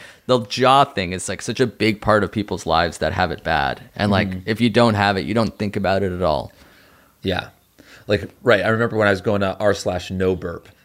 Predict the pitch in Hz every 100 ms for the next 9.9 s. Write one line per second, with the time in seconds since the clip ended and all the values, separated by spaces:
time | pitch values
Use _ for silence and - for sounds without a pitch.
0 | _ - 98 117 120 107 113 95 110 110
1 | 104 180 143 107 - 139 156 160 - 175
2 | 202 190 143 165 139 117 110 113 107 101
3 | 98 113 101 98 - 98 92 87 - -
4 | 98 113 107 95 87 85 - 110 92 90
5 | 85 82 98 87 - 87 90 - - -
6 | 107 131 127 98 98 107 95 98 90 90
7 | 107 95 90 82 87 87 90 - - -
8 | - - - - - - 73 104 113 -
9 | 120 107 - 98 95 78 67 64 -